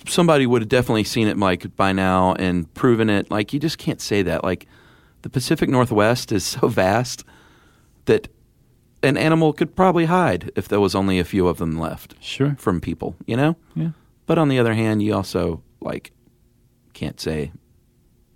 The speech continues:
Speaker 1: it exists because of this, these hoaxes and these sounds and
Speaker 2: Right.
Speaker 1: like, you need some sort of, like, scientific evidence.
Speaker 2: Agreed.
Speaker 1: Bones. Bones would help.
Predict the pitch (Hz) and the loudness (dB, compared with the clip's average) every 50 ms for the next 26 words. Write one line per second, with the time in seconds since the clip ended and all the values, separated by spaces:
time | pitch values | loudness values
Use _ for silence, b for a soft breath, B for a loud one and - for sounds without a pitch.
0 | _ - 80 80 76 - - 82 82 80 - - - 67 - - 71 - 78 69 | _ -12 -12 -10 -10 -8 -6 -6 -6 -6 -8 -10 -14 -12 -10 -10 -10 -10 -10 -8
1 | - 76 71 - - - - _ _ _ _ _ _ _ _ _ _ _ _ _ | -8 -8 -8 -10 -14 -18 -20 _ _ _ _ _ _ _ _ _ _ _ _ _
2 | - 95 - - - 104 101 - - - 90 87 85 78 - 69 - - - - | -16 -16 -12 -6 -4 -4 -4 -2 -4 -6 -6 -6 -6 -8 -10 -12 -12 -10 -12 -12
3 | - - - - _ _ _ - - 110 110 110 104 101 101 95 95 90 82 - | -14 -14 -18 -20 _ _ _ -10 -6 -4 -2 0 0 0 0 -2 -2 -4 -6 -6
4 | 78 73 69 - - - 127 117 - - _ _ - - - - 151 139 120 - | -8 -8 -8 -10 -4 0 2 2 2 0 _ _ -14 -8 -4 0 0 0 0 0
5 | - 101 87 - - 85 82 76 - 76 73 - - - 76 73 - - - - | -4 -6 -4 -4 -4 -4 -4 -4 -6 -8 -8 -8 -8 -8 -8 -8 -8 -8 -12 -14
6 | - - - 58 - - - - - - - _ _ _ _ _ - 139 127 117 | -12 -12 -12 -12 -12 -12 -14 -14 -16 -18 -20 _ _ _ _ _ -8 -8 -8 -8
7 | - - - 123 120 - _ - - 87 87 87 90 87 87 90 - - _ _ | -8 -12 -12 -14 -16 -18 _ -6 -4 -2 -2 -2 -2 -2 -4 -6 -10 -16 _ _
8 | - - 135 123 98 - - - - - - - | -6 -4 -4 -2 -4 -6 -8 -10 -10 -12 -12 -16